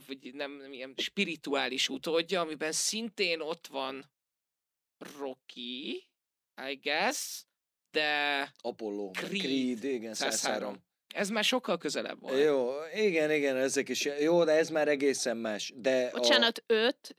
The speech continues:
Speaker 3: film van, plusz egy Rocky Balboa film, plusz három Creed film.
Speaker 1: Jézusom.
Speaker 2: Jó, de amúgy is, tehát, ezek, oké, tehát van a Rocky egy, ami egy, ö, kicsit ilyen, ö, életrajzi ihletésű, de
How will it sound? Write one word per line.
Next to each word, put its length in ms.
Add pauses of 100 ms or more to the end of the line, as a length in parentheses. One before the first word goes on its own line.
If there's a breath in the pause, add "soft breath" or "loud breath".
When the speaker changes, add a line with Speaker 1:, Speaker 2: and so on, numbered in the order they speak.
Speaker 3:
film 300
van, 220
plusz 320
egy 300
Rocky 380
Balboa 520
film, 360
plusz 320
három 420
Creed 340 (120)
film. 240
Speaker 1:
Jézusom. 1400 (180)
Speaker 2:
Jó, 320
de 200
amúgy 360
is, 260
tehát, 420 (440 loud breath)
ezek, 320 (540 soft breath)
oké, 240 (180)
tehát 160
van 220
a 80
Rocky 320
egy, 400 (720)
ami 360
egy, 300 (260)
ö, 40 (840)
kicsit 440
ilyen, 380
ö, 140
életrajzi 1000
ihletésű, 960
de 160